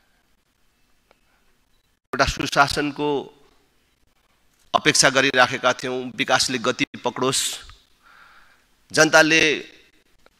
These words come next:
सामान्य सेवा लिनको लागि पनि लामो, लामो लाइन बस्नु नपरोस्, अ, यस विषयमा ठोस प्रतिबद्धताहरू आएका छन्।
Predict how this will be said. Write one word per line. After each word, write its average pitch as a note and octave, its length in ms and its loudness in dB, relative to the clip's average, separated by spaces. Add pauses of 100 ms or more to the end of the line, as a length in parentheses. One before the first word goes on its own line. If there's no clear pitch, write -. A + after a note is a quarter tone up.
(200)
सामान्य F3+ 440 4
सेवा D#3+ 260 2
लिनको C#3+ 340 -2
लागि C#3 320 2
पनि D3 240 -4 (1400)
लामो, F3+ 360 4
लामो D#3+ 260 4
लाइन D3 420 0
बस्नु C#3 260 0
नपरोस्, C#3 800 0 (1300)
अ, F#2+ 80 -10 (760)
यस C#3 200 -4
विषयमा A#2+ 300 -6
ठोस - 320 -4
प्रतिबद्धताहरू F#2 800 -8
आएका E2 300 -8
छन्। - 200 -14